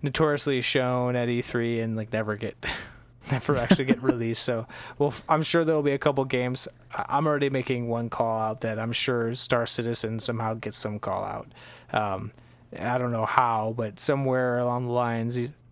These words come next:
Speaker 1: there will be a reference to Star Citizen and how it still is yet to be created. So,
Speaker 2: <laughs>
Speaker 1: or, like, it's nowhere near a due date. So
Speaker 2: Yeah.
Speaker 1: that's a shame.
Speaker 2: Yeah.
Speaker 1: I have a bone to pick, though, Josh.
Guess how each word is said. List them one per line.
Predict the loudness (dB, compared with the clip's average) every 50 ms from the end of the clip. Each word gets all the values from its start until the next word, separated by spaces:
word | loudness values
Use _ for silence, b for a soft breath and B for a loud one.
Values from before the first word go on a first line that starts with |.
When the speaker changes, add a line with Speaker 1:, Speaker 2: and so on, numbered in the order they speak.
| -14 -8
Speaker 1:
there | -2 0 0 2 2
will | 0 0
be | 0 0 0
a | 0 0
reference | 0 0 0 0 -2 -2 -2
to | -2
Star | -2 0 0 0 0
Citizen | 0 -2 -2 -2 -2 -2 -4 -4
and | -4 -2
how | -2 -2 -2 -2 -4
it | -4 -6 -6
still | -6 -4 0 0 0 0 0 -2
is | -2 -4 -6 -6
yet | -4 -4 -4 -4 -6
to | -8 -10
be | -8 -6 -6 -6 -8 -10 -12 -12
created. | -10 -8 -8 -6 -6 -4 -4 -4 0
So, | 2 2 2 4 4 2 2 2
Speaker 2:
<laughs> |
Speaker 1:
or, | 0 -2 -2 -4 -8 -4 -2 -2
like, | 0 0
it's | -2 -2 -2 -2
nowhere | 0 0 0 0 -2 -2
near | -2 -2 -4 -4 -4
a | -4
due | -6 -6 -6
date. | -4 -4 -4 -6 -6 -8
So | -8 -8 -8 -8 -10 -12 -12 -4 0
Speaker 2:
Yeah. | 2 2 4 4 4 2 2 0 B B B B B B B B B B
Speaker 1:
that's | -4 -2 -2
a | -4
shame. | -4 -4 -4 -6 -8 -8 -10 -10 -14 _ _ -20 -16 -8 -4
Speaker 2:
Yeah. | -2 0 0 0 -2 -6 -10 -14 -14 _ -4
Speaker 1:
I | -2 0
have | 0
a | 0
bone | 0 0 0 0 -2
to | -2
pick, | -4 -4 -6 -6 -6 -6
though, | -6 -6 -6 -6 -8 -10 -16 _ -10
Josh. | -8 -8 -6 -8 -8 -12 -14